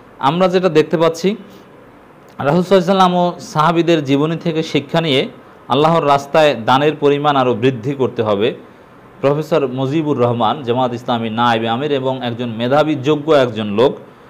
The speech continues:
এবং খুব clean ইমেজের পরিশীলিত, শুদ্ধ একজন লোক, সাবেক সংসদ সদস্য। আট অক্টোবর শনিবার বাংলাদেশ জামাত ইসলামীর গাইবান্ধা জেলা শাখার উদ্যোগে সদস্যদের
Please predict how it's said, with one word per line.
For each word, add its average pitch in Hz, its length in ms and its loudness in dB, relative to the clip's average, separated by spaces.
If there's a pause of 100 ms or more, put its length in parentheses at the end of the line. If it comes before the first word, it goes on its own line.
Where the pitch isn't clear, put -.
(240)
এবং 139 280 -2 (140)
খুব 208 220 2 (340)
clean 185 280 2
ইমেজের 147 600 0
পরিশীলিত, 156 720 0
শুদ্ধ 139 400 -2
একজন 123 400 2
লোক, 98 260 -2 (600)
সাবেক 135 320 2 (120)
সংসদ 131 240 -6 (100)
সদস্য। 95 400 -6 (1120)
আট 165 200 2
অক্টোবর 208 380 4
শনিবার 165 500 0
বাংলাদেশ 139 440 0
জামাত 139 280 0
ইসলামীর 151 400 -4
গাইবান্ধা 139 520 2
জেলা 135 220 2
শাখার 127 320 -2
উদ্যোগে 123 440 -2 (540)
সদস্যদের 147 600 -2